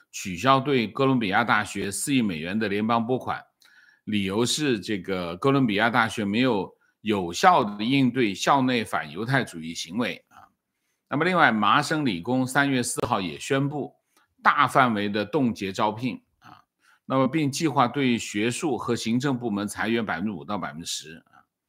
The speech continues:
这是第三、第四啊。法广报道，美国国土安全部三月九号逮捕了哥伦比亚大学巴勒斯坦学生哈利勒啊，指控他领导了对哈马斯有关，有，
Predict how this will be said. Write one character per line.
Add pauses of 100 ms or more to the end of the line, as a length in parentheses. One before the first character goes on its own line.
(680)
这
是
第
三、
第
四 (100)
啊。 (960)
法
广
报
道，
美
国
国
土
安
全
部
三
月
九
号
逮
捕
了
哥
伦
比
亚
大
学 (380)
巴
勒
斯
坦
学
生 (320)
哈
利
勒 (240)
啊，
指
控
他
领
导
了
对
哈
马
斯
有
关， (460)
有，